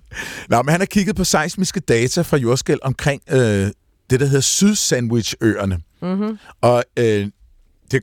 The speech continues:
Speaker 1: godt være, at Lars og Vicky, at de ved, hvor Sydsandwichøerne, men
Speaker 2: Nope.
Speaker 1: der er nok en enkelt lytter, der ikke ved, hvor
Speaker 2: Det bliver
Speaker 1: det er.
Speaker 2: kæmpe, kæmpe no.
Speaker 1: De ligger, øh,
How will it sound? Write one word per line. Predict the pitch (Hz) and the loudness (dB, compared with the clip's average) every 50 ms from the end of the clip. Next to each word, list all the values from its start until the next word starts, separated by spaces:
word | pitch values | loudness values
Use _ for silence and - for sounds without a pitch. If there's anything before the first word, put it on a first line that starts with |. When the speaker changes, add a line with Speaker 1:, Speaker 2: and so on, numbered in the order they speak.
| - 139 | 0 0
Speaker 1:
godt | 139 151 | 0 0
være, | 156 151 151 147 - - | -2 -2 -2 -4 -4 -2
at | 135 120 110 - _ | -2 -2 -2 -4 _
Lars | 123 113 117 131 131 - | -2 0 0 0 -2 -4
og | 139 123 | -6 -4
Vicky, | 120 120 117 - 160 131 - | -4 -4 -2 -4 -4 -2 -2
at | 113 110 | -2 0
de | 127 131 120 | 0 2 2
ved, | 123 123 117 | 2 0 0
hvor | - 117 | -2 -2
Sydsandwichøerne, | - - - 117 117 - - - - - - - 110 107 104 104 - - 90 92 98 107 113 | -2 0 0 0 0 0 -4 -8 -8 -6 -2 0 0 0 0 0 0 0 -2 0 2 2 2
men | 110 - | 4 4
Speaker 2:
Nope. | 240 | 4
Speaker 1:
der | - - | 2 2
er | 165 | 2
nok | 170 165 175 - - | 0 0 -2 -2 -6
en | 180 165 - - _ _ - | -6 -8 -8 -10 _ _ -4
enkelt | 220 226 202 220 - - 202 190 - - | -2 -2 -2 -4 -2 -2 -2 -4 -2 0
lytter, | 139 135 135 123 160 147 | 2 2 2 2 2 0
der | - 120 113 | 0 2 0
ikke | 127 - - - - | 0 0 -2 -2 0
ved, | 185 190 - | 0 0 0
hvor | - - - 180 | -2 -4 -4 -4
Speaker 2:
Det | - | -2
bliver | 240 254 269 | 0 -2 0
Speaker 1:
det | - - | 0 0
er. | - | 0
Speaker 2:
kæmpe, | 254 302 302 320 285 320 311 277 - - | 0 -2 -2 -2 -6 -6 -8 -8 -8 -6
kæmpe | - 311 302 285 294 269 | -6 -6 -6 -6 -6 -6
no. | 233 208 202 196 - - 185 - - - - - - - - - - - | -6 -6 -6 -8 0 0 0 0 0 -6 -10 -10 -12 -12 -12 -12 -4 0
Speaker 1:
De | 143 139 | 0 2
ligger, | 123 139 139 143 - - 160 156 147 143 | 2 2 0 0 0 0 2 2 2 2
øh, | 131 120 120 120 113 110 107 104 98 | 2 2 2 2 4 4 2 2 0